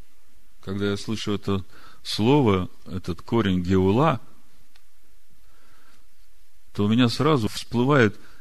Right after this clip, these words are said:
несколько мест Писания, и опять же,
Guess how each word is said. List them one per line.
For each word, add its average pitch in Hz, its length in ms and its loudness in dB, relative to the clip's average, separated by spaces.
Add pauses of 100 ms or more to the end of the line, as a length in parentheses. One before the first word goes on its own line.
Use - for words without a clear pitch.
(140)
несколько 120 460 0
мест 104 220 2
Писания, 107 640 2 (2000)
и 95 80 0
опять 131 420 4
же, 104 240 0